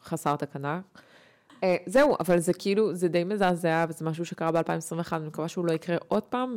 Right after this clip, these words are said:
ומעבר לזה, אני ממש ממש חושבת שכן ראוי לציין לסיכום את הדבר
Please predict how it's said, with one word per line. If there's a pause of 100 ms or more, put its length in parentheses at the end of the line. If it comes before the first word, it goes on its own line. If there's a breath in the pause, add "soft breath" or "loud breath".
ומעבר
לזה,
אני
ממש
ממש
חושבת
שכן
ראוי
לציין (260)
לסיכום
את
הדבר